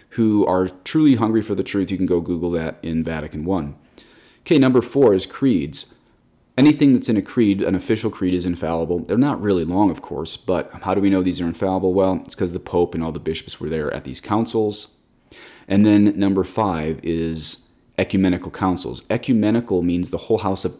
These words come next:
Orthodox believers are there. It doesn't mean what it meant in the nineteen sixties, ecumenical, that we invite Protestants and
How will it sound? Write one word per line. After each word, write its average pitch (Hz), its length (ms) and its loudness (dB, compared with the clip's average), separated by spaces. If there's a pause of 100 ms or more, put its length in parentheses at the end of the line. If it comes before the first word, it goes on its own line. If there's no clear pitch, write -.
(140)
Orthodox 117 580 0
believers 80 480 -4
are - 20 -10
there. 73 140 -6
It - 80 -10
doesn't 113 300 0
mean 107 340 2 (400)
what 104 160 2
it - 80 2
meant 95 440 0 (120)
in 98 80 0
the 92 80 2
nineteen 87 400 -2
sixties, 76 580 -4
ecumenical, 80 800 -4 (280)
that - 120 -2
we 92 160 4
invite 85 580 -2
Protestants 90 800 0
and 82 480 -4